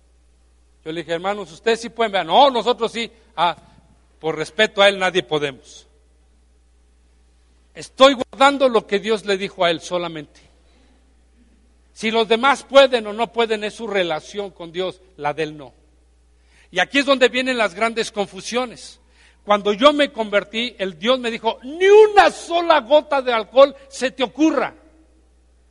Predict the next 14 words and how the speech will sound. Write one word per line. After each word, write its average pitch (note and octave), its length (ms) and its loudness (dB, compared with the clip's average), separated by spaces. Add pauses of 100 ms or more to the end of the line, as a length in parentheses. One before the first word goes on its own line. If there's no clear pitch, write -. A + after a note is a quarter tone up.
(680)
Y C4 140 2
la A#3+ 180 6
vez D#4 280 6
que D4+ 120 0
me C4+ 140 -2
tomé B3 240 -6
una B3+ 160 -2
gota D4+ 380 4
de C4 100 0
alcohol, B3 380 0
terminé G#3+ 420 -2
como G3+ 180 -2
araña C#4 480 4 (220)
fumigada, E3+ 640 -4